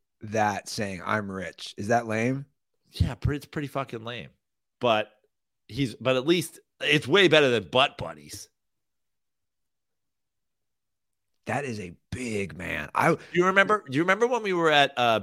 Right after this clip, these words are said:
Speaker 2: Beer Fest or whatever after the Ruther first pitch in Cincinnati, and we all, we started chanting "Tebow sucks" at the Jesus Freak,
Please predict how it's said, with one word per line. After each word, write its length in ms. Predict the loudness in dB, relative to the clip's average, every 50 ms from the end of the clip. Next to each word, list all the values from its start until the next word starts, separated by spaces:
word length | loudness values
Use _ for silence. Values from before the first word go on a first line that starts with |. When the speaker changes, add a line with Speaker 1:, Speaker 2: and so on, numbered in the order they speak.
| -4 _
Speaker 2:
Beer 300 | -4 -2 0 0 0 0
Fest 420 | -2 -2 -2 -2 -2 -2 -4 -6
or 80 | -4 -4
whatever 320 | -2 0 -2 0 0 -2
after 320 | -2 -2 -4 -4 -4 -6 -6
the 100 | -6 -6
Ruther 500 | -4 -2 -2 -2 -2 -2 -2 -2 -2 -2
first 360 | -2 -2 -2 -2 -2 -4 -6
pitch 260 | -6 -6 -6 -4 -8
in 80 | -12 -14
Cincinnati, 720 | -14 -16 -16 -12 -10 -8 -6 -6 -6 -6 -6 -8 -10 -12 _ _ _ _ _ _ _ _ _ _ _
and 100 | -8 -4
we 80 | -2 2
all, 180 | 2 2 0 0
we 160 | -4 -4 -4 -4
started 380 | -2 -2 0 0 0 -2 -4
chanting 320 | -6 -6 -4 -4 -6 -10 -14
"Tebow 420 | _ -6 -6 -4 -2 -2 -2 -2
sucks" 420 | -4 -4 -4 -2 -2 -4 -4 -8 -14
at 80 | -10 -10
the 80 | -10
Jesus 380 | -10 -8 -10 -10 -8 -8 -10 -10
Freak, 360 | -10 _ -6 -6 -6 -8 -12